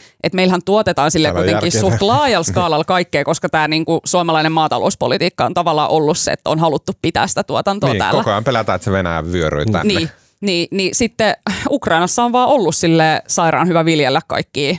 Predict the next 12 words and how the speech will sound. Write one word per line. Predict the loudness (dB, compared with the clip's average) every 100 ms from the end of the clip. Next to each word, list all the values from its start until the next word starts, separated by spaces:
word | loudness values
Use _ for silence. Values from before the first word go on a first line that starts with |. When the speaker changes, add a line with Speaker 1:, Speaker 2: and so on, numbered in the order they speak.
| -6
Speaker 1:
näitä | -4 -2 0 -2 -4 -4
asioita | -2 0 0
ja | 0
niillä | 0 0
on | 0
siitä | -2 -2 -6 -4
vuosikymmenten, | 0 2 -2 _ _ _ 0 2 2 0 -4 -4 -6
satojen | -2 0 0 0 0
kokemus, | 0 0 -2 -2
niin | -2 -2 -4 -20 _
mikäpä | 0 2 0 0
jottei. | 0 0 -2 -6 -2 -2